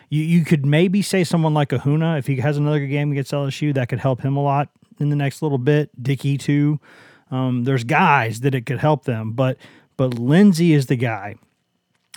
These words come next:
because he'll be out there going toe-to-toe against Skeens. Lin-, you know, he, he'll be a guy who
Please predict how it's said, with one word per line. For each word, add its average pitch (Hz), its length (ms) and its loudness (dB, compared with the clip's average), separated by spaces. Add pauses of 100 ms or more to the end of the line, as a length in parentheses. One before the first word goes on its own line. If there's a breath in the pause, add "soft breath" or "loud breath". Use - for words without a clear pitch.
(120)
because 143 360 4
he'll 180 140 4
be 185 120 6
out 170 160 6
there 156 140 4
going 143 240 4
toe-to-toe 151 480 2
against 139 360 -2
Skeens. 117 440 -6 (640 soft breath)
Lin-, 156 380 2
you 147 220 -2
know, 139 120 2
he, 135 200 0
he'll 160 140 4
be 160 180 6
a 170 40 4
guy 151 400 4
who 139 440 4